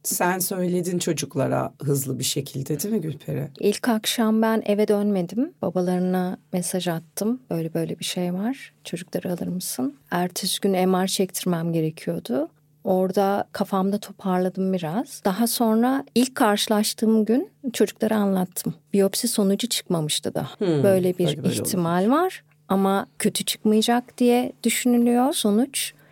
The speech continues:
Speaker 2: Benim çocuklar yardıma ve desteğe ihtiyacım var. O yüzden bana lütfen hayatı zorlaştırmayın
Speaker 1: Ha, bekle,
Speaker 2: dedim.
Speaker 1: bu tam buldun çocuklarda hemen.
Speaker 2: <laughs>
Speaker 1: "Tabii anneciğim, ay çok geçmiş olsun, çok üzüldük bebek kanseri olmana."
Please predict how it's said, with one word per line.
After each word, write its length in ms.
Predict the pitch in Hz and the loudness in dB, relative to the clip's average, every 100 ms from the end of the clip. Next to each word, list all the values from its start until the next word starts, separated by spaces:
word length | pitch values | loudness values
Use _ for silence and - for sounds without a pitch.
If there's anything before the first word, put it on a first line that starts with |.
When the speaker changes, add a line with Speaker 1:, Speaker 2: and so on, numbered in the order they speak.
| _ - | _ -6
Speaker 2:
Benim 460 | 185 233 247 302 415 | 4 6 6 2 0
çocuklar 440 | - 220 - 240 262 | -2 -2 0 2 6
yardıma 680 | 226 208 208 226 240 254 - | 6 4 2 4 4 2 0
ve 200 | 220 220 | 0 4
desteğe 420 | 214 208 - 208 | 2 4 4 4
ihtiyacım 560 | 190 - 170 185 160 156 | 2 -2 -2 -2 -2 -2
var. 180 | 160 - | -4 0
O 80 | 247 | 4
yüzden 500 | 233 214 226 247 254 | 4 2 0 0 2
bana 360 | 247 220 233 277 - _ | 2 2 2 -2 -10 _
lütfen 320 | 285 285 262 240 | -2 0 0 2
hayatı 500 | 262 247 226 240 277 | 4 4 2 0 2
zorlaştırmayın 1040 | 254 240 240 240 - 240 220 196 208 349 - _ | 4 4 4 2 -2 -2 0 0 0 -4 -8 _
Speaker 1:
Ha, 220 | 269 208 180 226 | -2 -2 2 4
bekle, 340 | 226 226 208 | 4 4 4
Speaker 2:
dedim. 120 | 190 226 | 6 6
Speaker 1:
bu 40 | |
tam 320 | 262 233 214 | 6 6 6
buldun 440 | 233 247 208 214 175 | 6 6 8 6 6
çocuklarda 600 | 254 220 214 196 190 247 | 2 2 2 2 4 4
hemen. 340 | 269 208 202 | 4 4 4
Speaker 2:
<laughs> 80 | 269 | 4
Speaker 1:
"Tabii 240 | 427 311 | 4 6
anneciğim, 480 | 208 202 202 185 220 | 6 6 2 2 2
ay 140 | 294 285 | 4 2
çok 240 | 359 339 | 0 0
geçmiş 360 | 262 247 220 226 | 0 0 0 4
olsun, 280 | 214 214 226 | 4 4 2
çok 240 | - - | 0 2
üzüldük 440 | 247 202 185 190 | 2 2 0 -2
bebek 280 | 180 190 202 | -2 0 2
kanseri 400 | 185 175 175 175 | 2 2 2 2
olmana." 320 | 185 190 180 | 2 2 0